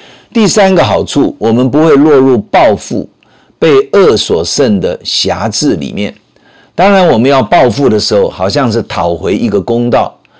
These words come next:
事实上没有讨回公道，是被恶所胜，所以我们就可能跟着作恶了，甚至做得很恶劣。神的善良里面是放弃报复，让神来做主。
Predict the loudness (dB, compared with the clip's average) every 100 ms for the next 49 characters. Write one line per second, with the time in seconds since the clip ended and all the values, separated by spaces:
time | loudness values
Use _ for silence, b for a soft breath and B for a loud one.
0 | b -6 -2 0 0 0 -2 -2 -2 0
1 | 0 0 -2 -6 -4 -6 -4 -2 -2 -2
2 | -6 _ -12 -4 -2 0 0 0 0 0
3 | 0 -4 -10 -8 -4 -4 -6 _ _ _
4 | -12 -2 0 0 0 -2 -2 -4 -2 -2
5 | -2 -6 -6 -6 -8 -8 -2 0 0 0
6 | -4 -2 -2 0 0 -2 -2 -6 _ _
7 | b b b b -2 -2 0 -2 -2 0
8 | 0 -2 -6 -6 -2 0 2 0 -4 _
9 | b b b b b -4 0 2 2 0
10 | 0 0 0 0 0 -2 -2 -6 -2 -2
11 | 0 -2 -4 0 0 0 -4 -10 -12 -18
12 | _ -2 -2 -2 -2 -2 -2 -2 -2 -2
13 | -2 -8 -14